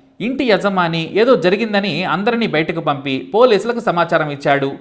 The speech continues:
పోలీసులు క్రైమ్ సీన్‌కి చేరుకోగా తాము వెతుకుతున్న స్కూటీ రజనీదేనని పోలీసులకు తెలిసింది. ఇల్లంతా వెతికినా లాభం లేకుండా పోయింది.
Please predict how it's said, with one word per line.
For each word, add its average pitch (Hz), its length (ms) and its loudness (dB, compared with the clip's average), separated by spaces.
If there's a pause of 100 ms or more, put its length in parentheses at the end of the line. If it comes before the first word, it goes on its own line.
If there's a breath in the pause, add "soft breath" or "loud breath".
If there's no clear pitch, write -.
(400)
పోలీసులు 285 420 6
క్రైమ్ 196 240 2
సీన్‌కి 202 240 -2
చేరుకోగా 147 720 4
తాము 202 160 4
వెతుకుతున్న 240 440 0
స్కూటీ 202 600 -2 (180 loud breath)
రజనీదేనని 180 840 2
పోలీసులకు 233 440 8
తెలిసింది. 160 680 -2 (160 soft breath)
ఇల్లంతా 240 360 2
వెతికినా 226 380 2
లాభం 196 320 4
లేకుండా 185 300 2
పోయింది. 165 640 -2